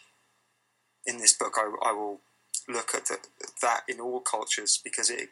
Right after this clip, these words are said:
it is a kind of almost universal symbol that appears everywhere. And the Ouroboros in particular, you'll find, um, pretty much every continent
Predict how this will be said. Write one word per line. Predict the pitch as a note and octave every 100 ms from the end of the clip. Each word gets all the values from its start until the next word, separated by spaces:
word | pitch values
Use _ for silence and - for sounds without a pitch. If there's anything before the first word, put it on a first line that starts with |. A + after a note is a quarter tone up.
| -
it | - -
is | -
a |
kind | - A#2
of | G#2+
almost | A2 G#2+ G#2 -
universal | G#2+ G2+ G#2 - G#2+
symbol | - A#2 G#2+ G2+
that | G2 - - - - - -
appears | - G#2+ G#2
everywhere. | G#2 G2+ G2+ G2+ G2+ - -
And | A2
the |
Ouroboros | A2+ B2+ A2+ G#2+ -
in | A2+
particular, | - - A2+ - G#2+ G#2
you'll | G2 G2+
find, | A2 G#2 G#2 - - _ _ _ _ _ _ _ _ -
um, | - G2 F#2+ F#2+
pretty | G2+
much | G2+ G2 A2+
every | G2+ F#2+
continent | - A2 A2 A2+ G2+